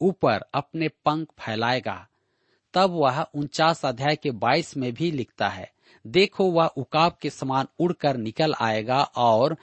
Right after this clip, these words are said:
बोस्रा पर अपने पंख फैलाएगा, और उस दिन एदोमी शूरवीरों का मन जच्चा स्त्री का सा हो जाएगा।" दानियेल की पुस्तक सात अध्याय में दानियेल ने बेबीलोन के राज्य को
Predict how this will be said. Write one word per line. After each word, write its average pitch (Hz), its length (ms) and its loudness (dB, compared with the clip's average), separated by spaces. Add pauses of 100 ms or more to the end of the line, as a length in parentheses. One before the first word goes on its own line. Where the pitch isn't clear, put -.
(220)
बोस्रा 170 560 -2
पर 156 260 0
अपने 135 460 -6
पंख 143 440 -4
फैलाएगा, 107 760 -2 (480)
और 185 340 4
उस - 240 0
दिन 123 300 -2 (140)
एदोमी 165 600 -2 (240)
शूरवीरों 185 720 0
का 147 180 0
मन 131 480 -2 (140)
जच्चा 160 640 -2
स्त्री 185 340 -8
का 135 240 -4
सा 127 200 -6
हो 131 340 -2
जाएगा।" 101 580 -10 (500)
दानियेल 180 360 -2
की 160 140 -4
पुस्तक 151 460 -6
सात 123 340 -2
अध्याय 123 440 -4
में 117 340 -6 (460)
दानियेल 170 460 -2
ने 165 120 -2
बेबीलोन 127 580 -2
के 156 140 -6
राज्य 131 500 -4
को 101 340 -6